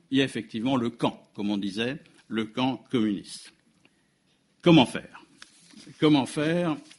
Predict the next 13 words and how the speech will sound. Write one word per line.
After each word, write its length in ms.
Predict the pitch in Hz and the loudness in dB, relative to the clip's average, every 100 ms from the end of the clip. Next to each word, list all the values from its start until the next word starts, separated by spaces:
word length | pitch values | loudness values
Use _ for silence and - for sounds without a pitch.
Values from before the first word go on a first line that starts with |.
| - 127 | -14 -6
euh, 600 | 120 113 110 104 95 95 _ - | -4 -4 -4 -6 -10 -14 _ -2
pour 220 | 151 - | -2 -2
faire 200 | 123 - | -10 -12
face ? 540 | 87 - - - - _ _ _ _ _ _ _ _ _ _ _ _ _ | -16 -14 -12 -12 -12 _ _ _ _ _ _ _ _ _ _ _ _ _
Alors 160 | 127 131 | -2 0
d'abord, 280 | 123 165 147 | 4 4 6
on 140 | 123 | 2
a 60 | 117 | 0
envoyé 480 | 107 113 147 156 | -2 0 2 0
un 100 | - | -2
chef 300 | 104 139 - | -8 -8 -4
militaire 440 | 117 101 - 147 139 | -4 -4 -2 -2 -2
prestigieux, 560 | 123 - 131 98 87 | -8 -2 -2 -2 -8